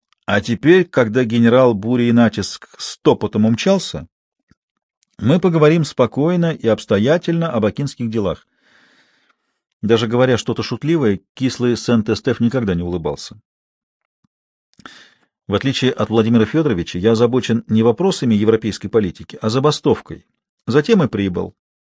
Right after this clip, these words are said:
Как бы там на Балканах ни обернулось, без нефти страна оставаться не должна. Чревато. Чем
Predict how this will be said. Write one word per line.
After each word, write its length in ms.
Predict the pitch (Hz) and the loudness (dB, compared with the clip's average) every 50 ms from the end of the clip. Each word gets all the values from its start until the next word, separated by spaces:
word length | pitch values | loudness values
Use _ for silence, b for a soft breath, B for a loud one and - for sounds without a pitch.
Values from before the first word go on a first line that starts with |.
| _ _ _ | _ _ _
Как 240 | - 156 175 175 156 | 0 2 4 4 4
бы 120 | 147 139 | 2 2
там 360 | - - 131 127 127 123 - _ - | 2 4 4 4 2 0 -2 _ 0
на 160 | 120 123 117 | 2 2 4
Балканах 520 | 113 131 127 117 - 131 123 123 117 - | 4 4 2 2 2 2 4 4 2 2
ни 120 | 120 120 120 | 2 4 4
обернулось, 800 | 117 110 120 117 123 139 180 208 214 220 208 208 - - - - _ _ _ _ _ _ _ _ _ - | 4 4 4 2 2 2 4 4 4 4 2 2 -2 -8 -14 -18 _ _ _ _ _ _ _ _ _ -12
без 360 | 95 78 110 131 127 107 107 | -4 0 0 2 2 2 4
нефти 500 | 120 127 143 185 208 185 - - - 202 | 4 4 6 4 4 2 0 -4 -6 -6
страна 440 | 170 - - 156 127 127 139 160 175 | -6 -4 -2 0 0 2 2 0 0
оставаться 520 | 156 - - 123 131 151 151 - - 131 | -2 0 0 0 0 0 -2 -2 0 0
не 180 | 107 113 139 156 | 2 2 0 0
должна. 600 | 143 139 139 156 147 123 107 92 87 80 - - _ _ _ _ | 0 0 0 0 0 -2 -2 -4 -4 -4 -6 -12 _ _ _ _
Чревато. 640 | - - 127 143 160 135 107 92 - - 85 - _ _ _ _ _ _ _ _ _ _ _ _ _ _ _ _ _ _ _ _ _ | -6 -4 -2 -2 0 0 -2 -2 -2 -6 -8 -10 _ _ _ _ _ _ _ _ _ _ _ _ _ _ _ _ _ _ _ _ _
Чем 300 | - - - 113 127 135 | -10 -4 0 0 0 0